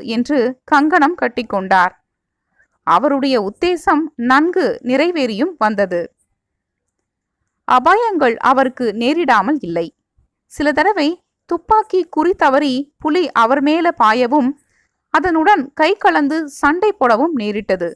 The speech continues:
ஒவ்வொரு தடவையிலும் அவர்தான் கடைசியில் வெற்றி பெற்றார். இன்னொரு சமயம்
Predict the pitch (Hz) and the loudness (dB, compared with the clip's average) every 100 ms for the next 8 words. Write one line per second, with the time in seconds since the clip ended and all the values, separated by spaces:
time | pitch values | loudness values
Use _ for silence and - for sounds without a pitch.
0 | - _ _ _ _ _ _ 165 185 269 | -14 _ _ _ _ _ _ -6 -6 0
1 | 403 440 269 277 294 277 349 302 - _ | 2 4 2 2 0 -2 -2 -2 -6 _
2 | 180 190 339 359 269 214 - 269 339 403 | 0 2 2 2 0 0 -4 -2 0 -2
3 | - 240 185 - 254 269 285 214 170 202 | -4 -6 -6 -4 -4 -2 -4 -4 -6 -4
4 | 175 170 - _ _ _ _ _ _ _ | -2 -2 -6 _ _ _ _ _ _ _
5 | _ _ _ _ _ _ _ _ _ _ | _ _ _ _ _ _ _ _ _ _
6 | _ _ _ _ _ _ _ _ _ _ | _ _ _ _ _ _ _ _ _ _
7 | _ _ - 285 381 440 466 - 208 220 | _ _ -6 -4 -4 -2 -4 -2 -4 -4
8 | 226 185 | -6 -8